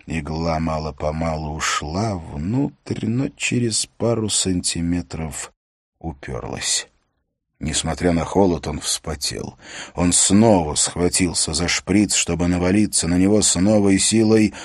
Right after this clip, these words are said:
но вдруг услышал шуршанье листьев на дорожке. Он выпустил шприц. Шорох приближался. Он закрыл глаза и затаил дыхание. Когда он снова их открыл, то успел заметить, как в кустах, за которыми открывался обзор Фредериксгатте,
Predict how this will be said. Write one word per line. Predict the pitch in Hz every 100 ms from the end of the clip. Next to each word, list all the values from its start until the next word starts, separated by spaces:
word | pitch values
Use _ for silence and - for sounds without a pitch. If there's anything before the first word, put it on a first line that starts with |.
| - - _ _
но | 87 95
вдруг | 98 127 127
услышал | 127 107 107 120
шуршанье | - 110 - 87 90 92 98
листьев | 78 71 69 - 73 73 -
на | 76 73
дорожке. | 73 73 71 - 80 - _ _ _ _ _ -
Он | 139 139
выпустил | - - - - 65
шприц. | - - 62 - - - - _ _ _ _ _ _ _ _
Шорох | - - 87 82 69 -
приближался. | 73 67 67 67 78 - 110 107 _ _ _ _ _ _ _ _ _ _ -
Он | 151
закрыл | 139 139 147 151
глаза | 120 120 117 131 123
и |
затаил | 110 107 104 104 101 92
дыхание. | 87 - 76 - 52 52 - _ _ _ _ _ _ _ _ -
Когда | 85 85 85
он | 82
снова | - 87 78 76
их | 71 78
открыл, | - 101 117
то | 95 90
успел | 85 - 101 92
заметить, | 90 92 101 95 82
как | 90 -
в | -
кустах, | 87 82 - 101 101
за | 82 85
которыми | 87 - 87 85
открывался | 82 - 87 92 87 - 82
обзор | 80 82 92
Фредериксгатте, | 80 85 87 82 80 80 95 101 92 87